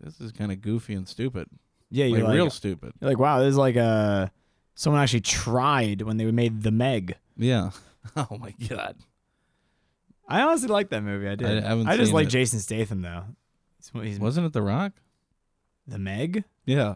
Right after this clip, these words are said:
Speaker 2: No, that's Jason Statham. He is truly, in real life, an Olympic diver. <laughs>
Speaker 1: And a, uh, and a former, uh, uh, sexy dancer,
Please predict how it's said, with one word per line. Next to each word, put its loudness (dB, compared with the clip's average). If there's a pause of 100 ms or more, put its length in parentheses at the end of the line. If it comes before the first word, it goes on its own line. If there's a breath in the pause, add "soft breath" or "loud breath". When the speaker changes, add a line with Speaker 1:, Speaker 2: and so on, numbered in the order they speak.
Speaker 2:
No, -2
that's -4
Jason -4
Statham. -8 (1200)
He 2
is 2
truly, 2
in 2
real 4
life, 2
an -2
Olympic 0
diver. -6
<laughs> -2 (920 loud breath)
Speaker 1:
And 0
a, 2
uh, 2
and -4
a 0
former, -2
uh, -2
uh, -2
sexy -8
dancer, -8